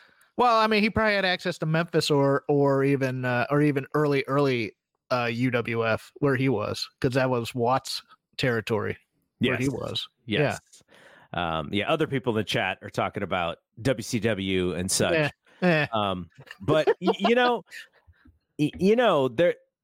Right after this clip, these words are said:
Speaker 2: uh, John and I were ta-, and believe me, folks, we're gonna get to talking about this pay-per-view 'cause it's very worth, uh, talking about. Uh, w-,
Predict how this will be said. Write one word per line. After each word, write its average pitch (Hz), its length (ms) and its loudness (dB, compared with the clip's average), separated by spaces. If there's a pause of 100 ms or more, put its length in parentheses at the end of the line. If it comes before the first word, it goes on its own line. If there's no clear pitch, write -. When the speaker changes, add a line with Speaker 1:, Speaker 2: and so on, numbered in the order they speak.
(120)
Speaker 2:
uh, 139 140 -2
John 190 520 0
and 156 140 2
I 139 100 0
were 135 120 0
ta-, 120 280 -2
and 131 160 -2
believe 143 380 2
me, 98 160 -2
folks, 92 320 -6
we're 107 80 0
gonna 113 180 -2
get 101 220 -4
to 98 80 -6
talking 95 320 -6
about 92 160 -4
this - 80 -16
pay-per-view 90 400 -6
'cause 90 120 -20
it's 82 100 -14
very 117 320 -2
worth, 101 440 -4 (100)
uh, 90 280 -4
talking 95 400 -6
about. 80 260 -6 (800)
Uh, 156 60 -2
w-, 160 320 2